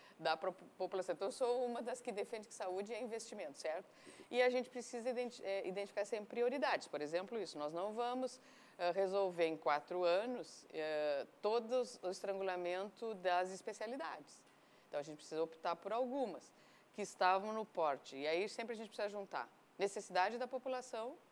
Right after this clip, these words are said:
ah, s-, capacidade instalada, que é, tem serviço que é possível fazer,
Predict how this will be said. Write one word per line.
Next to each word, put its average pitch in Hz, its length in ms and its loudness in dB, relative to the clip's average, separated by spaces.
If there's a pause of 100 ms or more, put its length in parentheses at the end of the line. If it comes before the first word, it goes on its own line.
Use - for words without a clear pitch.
(760)
ah, 180 400 4
s-, - 340 -10
capacidade 202 640 2
instalada, 185 440 2
que - 140 -4
é, 151 120 2
tem 220 260 -2
serviço 196 520 -2
que 170 100 -4
é - 20 0
possível 165 440 -8
fazer, 165 540 -2